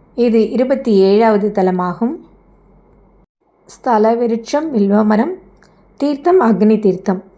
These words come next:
இங்கு வந்து வழிபட்டவர்கள் அம்பாள், அப்பர், சேக்கிழார், சனற்குமாரர், கௌதம ரிஷி, பிருங்கு ரிஷி ஆகியோர்.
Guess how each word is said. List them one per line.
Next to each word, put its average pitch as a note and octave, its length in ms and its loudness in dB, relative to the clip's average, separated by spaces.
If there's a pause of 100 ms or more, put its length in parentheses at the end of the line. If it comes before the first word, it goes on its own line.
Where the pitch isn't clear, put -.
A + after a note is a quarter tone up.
(380)
இங்கு B3 220 0
வந்து A#3+ 260 2
வழிபட்டவர்கள் A#3 1040 0
அம்பாள், G#3 720 -2
அப்பர், A#3+ 460 -4
சேக்கிழார், A3 720 -2 (460)
சனற்குமாரர், G#3+ 840 0
கௌதம A3 480 0
ரிஷி, F#3 420 -4
பிருங்கு A3+ 420 0
ரிஷி G#3+ 360 -2
ஆகியோர். F3+ 500 -4